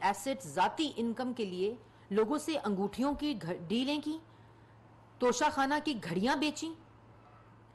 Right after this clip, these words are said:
फिर आपने जो आटे के अंदर, चीनी के अंदर समरियां मूव की, जिसके अंदर आपने कीमतें बढ़ाई, artificial, अ, demand create की, उसको export की, उसी को import किया जब किल्लत हो गई,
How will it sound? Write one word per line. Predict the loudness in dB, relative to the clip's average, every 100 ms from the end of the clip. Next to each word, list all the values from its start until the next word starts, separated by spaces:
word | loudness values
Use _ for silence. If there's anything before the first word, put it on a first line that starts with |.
| -20 -20 -20 -16 0
फिर | 4
आपने | 4 4 0
जो | 2
आटे | 4 4 2 2 -2
के | 0
अंदर, | 0 2 2
चीनी | 2 -2 0 0
के | 0
अंदर | -2 2 2 0 -4
समरियां | 0 2 4 2 2
मूव | 2 0 -2 -2
की, | -2
जिसके | -2 -4 -4
अंदर | 0 2
आपने | 2 2 -4
कीमतें | -2 -4 0 0
बढ़ाई, | 0 0 0 -2
artificial, | 0 0 0 -4 -6 -2 -2 -2 -10 -20 -6 -2
अ, |
demand | 2 2 4 4 2
create | 0 0 0 -2 -2
की, | 0 0
उसको | -2 -4 0
export | 0 -2 -4 2 2 0
की, | -2 -2
उसी | -2 -4 -4
को | 0 0
import | 2 -2 0 2 2 0
किया | -2 0 2
जब | 0 -4
किल्लत | -4 0 0 2
हो | 2
गई, | 2 0 -4